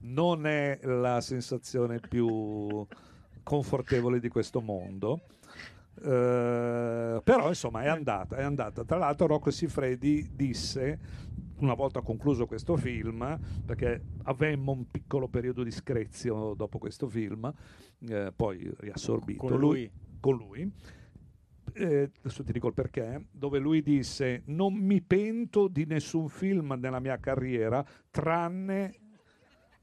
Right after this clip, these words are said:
Speaker 1: che il film di Elio e le storie tese", ma voglio spiegarvi il perché.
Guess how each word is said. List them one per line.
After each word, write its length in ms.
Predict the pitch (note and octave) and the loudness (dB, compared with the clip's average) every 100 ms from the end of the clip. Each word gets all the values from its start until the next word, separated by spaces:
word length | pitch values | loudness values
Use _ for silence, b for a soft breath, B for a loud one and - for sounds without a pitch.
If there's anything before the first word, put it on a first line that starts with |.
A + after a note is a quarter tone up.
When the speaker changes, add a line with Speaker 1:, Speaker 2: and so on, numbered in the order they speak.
| - - - | -20 -20 -16
Speaker 1:
che 120 | - | -6
il 120 | F3 | -4
film 260 | F3 E3 D#3+ | -2 -2 2
di 100 | D3+ | 6
Elio 160 | D#3 D3+ | 8 8
e 20 | |
le 60 | |
storie 340 | C3+ D3 C3 C3 | 6 4 2 2
tese", 360 | B2+ G#2 G#2+ | 0 0 -2
ma 100 | A#2 | -2
voglio 200 | C3 D#3+ | 0 0
spiegarvi 420 | D3 C3+ C#3 E3+ C#3 | 0 -4 -2 0 0
il 80 | |
perché. 440 | A#2+ A2+ - A#2 | 0 -4 -4 -6